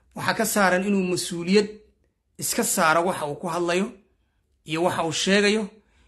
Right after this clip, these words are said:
iyo cidda uu la dagaalamayo, iyo cidda uu maaragtay, een, ee, garab siinayo. iyo cidda uu ka soo horjeedo,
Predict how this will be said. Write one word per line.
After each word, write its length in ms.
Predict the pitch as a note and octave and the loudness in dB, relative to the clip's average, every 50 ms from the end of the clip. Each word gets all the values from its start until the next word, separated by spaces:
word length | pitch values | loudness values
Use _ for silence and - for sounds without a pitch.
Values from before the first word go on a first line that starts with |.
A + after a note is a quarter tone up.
| _ _ - | _ _ -10
iyo 180 | E3+ E3+ F3+ E3 - | -4 -4 -2 0 0
cidda 220 | F#3+ F#3 F3+ G3+ | 0 0 0 0
uu 120 | F#3+ F#3 | 2 2
la 60 | F#3 G3+ | 2 2
dagaalamayo, 640 | F#3+ G3 F#3 F#3 F#3 F#3+ G3+ G#3 G#3 G#3 G3+ G3+ F#3+ - - _ _ _ _ _ _ _ _ - | 2 2 4 6 6 6 4 4 2 0 0 -2 -4 -6 -12 _ _ _ _ _ _ _ _ -10
iyo 120 | - F3 F3 - | -6 -6 -4 -2
cidda 220 | F#3+ G#3 F#3 G#3 | -2 -2 -2 -2
uu 100 | G3+ G3+ | -2 -2
maaragtay, 600 | G3+ G#3 G#3+ G#3 G3 F#3 F3 - - - F#3+ F#3 F3 - - | 0 2 4 4 4 4 2 0 -4 -4 -4 -4 -4 -2 -2
een, 220 | F3+ F3+ F3 F3 F3 - - | 0 0 0 0 -2 -8 -8
ee, 320 | - F3+ F3 E3+ E3+ E3 | -4 -4 -4 -4 -4 -6
garab 240 | - F3+ G#3 G#3 E3+ | 0 2 2 2 2
siinayo. 500 | C#3+ - G#3 G#3+ A3 G#3+ G#3 A3 G#3+ G3 - - - _ _ _ _ _ _ - E3+ | 0 -2 0 0 2 2 2 0 -2 -4 -8 -12 -20 _ _ _ _ _ _ -6 -4
iyo 140 | F3+ F3 | -2 0
cidda 200 | F#3+ G3 F#3+ G3+ G3 | 0 0 2 2 2
uu 60 | F#3+ | 2
ka 100 | - A#3 | 2 0
soo 180 | A3 - A3 G3+ | 0 2 2 2
horjeedo, 540 | G#3+ A#3 G3+ F3 F#3+ G#3+ G#3+ G#3 A3 G3+ | 2 2 0 -2 0 0 0 0 -2 -4